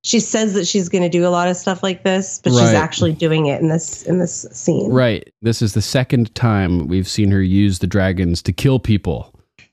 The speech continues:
Speaker 2: The first being Krasny's Monastis at Astapor when she, uh, takes the Unsullied.
Speaker 1: Oh, yes.
Speaker 2: I, I th-, I'd forgotten about that too. I was like, "Oh man, this is the first time we've seen her, like,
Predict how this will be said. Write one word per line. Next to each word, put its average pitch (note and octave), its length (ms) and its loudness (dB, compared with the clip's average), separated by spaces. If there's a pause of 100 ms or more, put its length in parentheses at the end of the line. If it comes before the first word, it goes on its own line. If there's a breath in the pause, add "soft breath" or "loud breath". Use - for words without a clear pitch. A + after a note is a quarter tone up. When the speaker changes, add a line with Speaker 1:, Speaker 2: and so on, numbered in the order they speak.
(140)
Speaker 2:
The G#2 80 -2
first A2+ 520 -2
being F#2+ 340 2
Krasny's G2+ 680 0
Monastis G2 880 0
at F#2 200 -4
Astapor F#2+ 800 0 (420)
when F#2+ 220 0
she, F#2 320 0
uh, E2+ 200 0
takes G#2+ 300 -2
the G#2 100 2
Unsullied. F#2 540 0 (340 soft breath)
Speaker 1:
Oh, C#4 280 2
yes. A#3+ 600 2 (200)
Speaker 2:
I, A#2+ 220 2
I G#2+ 200 0
th-, - 160 -2
I'd A2+ 160 2
forgotten G#2+ 400 2
about G#2+ 220 4
that A2+ 160 0
too. A#2+ 160 4
I - 20 4
was G2 120 0
like, G#2 240 -6
"Oh F3 240 0
man, D#3 260 2
this D#3+ 160 2
is C3+ 60 -4
the B2+ 80 -2
first - 280 -4
time B2+ 280 0
we've G#2 160 0
seen B2 200 2
her, G#2 160 2
like, F#2 300 -2